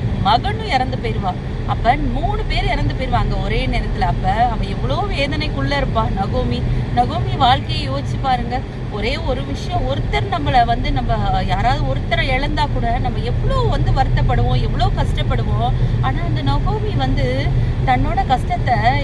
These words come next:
இது பண்ணாம தன்னோட ரெண்டு மருமகளையும் கூட்டிக்கிட்டு அவ போவா. போறப்ப அவ சொல்லுவா, அவ மருமகள்கிட்ட சொல்லுவா, ஆஹ், ஃபர்ஸ்ட்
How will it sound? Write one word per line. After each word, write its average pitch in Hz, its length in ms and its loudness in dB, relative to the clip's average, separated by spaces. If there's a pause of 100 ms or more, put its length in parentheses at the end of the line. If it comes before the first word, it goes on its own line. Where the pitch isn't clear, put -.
இது - 200 -2
பண்ணாம 233 400 0 (160)
தன்னோட 254 320 -2
ரெண்டு 269 300 2
மருமகளையும் 359 800 2
கூட்டிக்கிட்டு 262 640 0 (340)
அவ - 200 0
போவா. - 540 0 (320)
போறப்ப 214 380 2
அவ 233 400 2
சொல்லுவா, 240 560 0
அவ 233 160 0
மருமகள்கிட்ட 254 680 -2
சொல்லுவா, 226 460 0 (460)
ஆஹ், 185 600 2
ஃபர்ஸ்ட் - 320 0